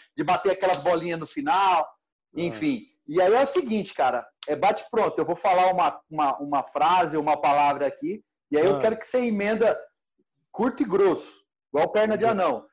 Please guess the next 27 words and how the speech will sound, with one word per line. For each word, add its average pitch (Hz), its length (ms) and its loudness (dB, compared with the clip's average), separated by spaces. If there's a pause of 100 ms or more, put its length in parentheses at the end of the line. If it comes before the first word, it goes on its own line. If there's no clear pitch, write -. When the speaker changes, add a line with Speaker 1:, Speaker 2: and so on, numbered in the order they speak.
(140)
Speaker 1:
Eu 170 160 0
falei 175 420 2
e 233 40 -2
você 247 200 2
fala 233 280 2
uma 220 140 2
coisa 208 240 0
que 202 120 -10
vem 208 120 -4
na 196 100 -2
sua 202 140 -2
Speaker 2:
Não, 143 140 -2
Speaker 1:
cabeça. 143 320 -6
Speaker 2:
não 139 200 4
me 147 140 2
vem 156 220 2
com 160 160 -4
polêmica, 160 600 0
hein, 110 80 -8
que 107 80 -8
eu 113 60 -6
fico 143 260 -8
mudo. 127 380 -2 (640)
Speaker 1:
<laughs> - 1700 0 (560)
Vai 214 140 2
ser 240 160 0
polêmica 233 880 2